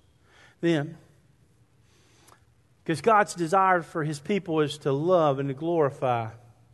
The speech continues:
him. In John chapter four, the familiar passage of the,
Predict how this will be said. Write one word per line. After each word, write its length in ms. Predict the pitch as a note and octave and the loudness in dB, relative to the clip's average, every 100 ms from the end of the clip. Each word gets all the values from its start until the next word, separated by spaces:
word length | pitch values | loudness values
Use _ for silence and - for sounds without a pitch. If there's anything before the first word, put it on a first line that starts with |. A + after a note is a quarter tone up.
| _ - _ - | _ -20 _ -6
him. 440 | D#3+ D3 C#3+ - - - _ _ _ _ _ _ _ _ _ _ _ _ _ _ | -2 -2 -6 -12 -20 -20 _ _ _ _ _ _ _ _ _ _ _ _ _ _
In 180 | D3 D3 | -6 -4
John 540 | C3+ F3+ G3+ F#3+ D#3+ C#3+ | 0 0 2 2 2 -2
chapter 400 | - F#3 F3+ D3+ | 2 2 2 -4
four, 480 | - G#3 G3 F#3 | 4 6 8 6
the 140 | E3 D#3+ | 4 -2
familiar 580 | C#3+ F3 F#3 G#3 F3+ D#3 | 0 0 4 4 2 2
passage 680 | G3+ G3 E3+ F#3 D3+ - - - - - | 4 4 2 -2 -2 -6 -18 -20 -8 0
of 120 | F3 | 2
the, 280 | F3 G#3 | 2 0